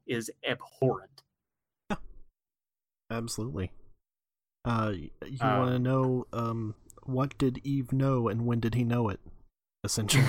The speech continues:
Speaker 1: <laughs> Yes, exactly. Eve in his office just yelling, "Fuck 'em!"
Speaker 2: <laughs>
Speaker 1: <laughs> So, like, twenty different C R Ts.
Speaker 2: Yeah, it's just the end of Secret Honor.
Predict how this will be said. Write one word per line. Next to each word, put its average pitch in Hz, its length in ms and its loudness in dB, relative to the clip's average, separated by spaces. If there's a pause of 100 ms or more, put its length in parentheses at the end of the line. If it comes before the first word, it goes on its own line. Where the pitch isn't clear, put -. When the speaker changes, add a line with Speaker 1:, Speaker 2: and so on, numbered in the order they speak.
(120)
Speaker 1:
<laughs> 156 160 6
Yes, 139 260 4
exactly. 117 400 0 (580)
Eve 135 200 6
in 127 80 6
his 117 120 2
office 117 300 6
just 113 220 -2
yelling, 107 260 0
"Fuck - 720 2
'em!" 156 340 4 (160)
Speaker 2:
<laughs> 147 100 6 (920)
Speaker 1:
<laughs> - 380 -10
So, - 200 -6 (240)
like, 143 140 -8 (600)
twenty 185 280 4
different 160 580 0
C 180 180 -2
R 180 120 4
Ts. 180 280 -4
Speaker 2:
Yeah, 208 100 0
it's - 260 -6
just 117 220 -2
the 113 80 0
end 110 120 0
of 104 80 -4
Secret 110 360 -2
Honor. 107 320 -4